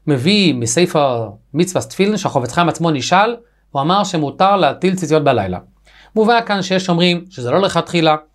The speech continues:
אבל הגרשה זוהר בורך ועוד התירו לכתחילה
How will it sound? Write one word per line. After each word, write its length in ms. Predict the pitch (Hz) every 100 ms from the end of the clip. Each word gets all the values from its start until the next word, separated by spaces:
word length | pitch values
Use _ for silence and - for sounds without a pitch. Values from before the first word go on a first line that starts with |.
| _ _ -
אבל 480 | 147 147 156 156 156
הגרשה 380 | 127 120 127 120
זוהר 240 | 165 170
בורך 320 | 151 147 127
ועוד 360 | 110 156 160 156
התירו 520 | 123 - 170 156 151
לכתחילה 760 | 127 113 117 - - 233 190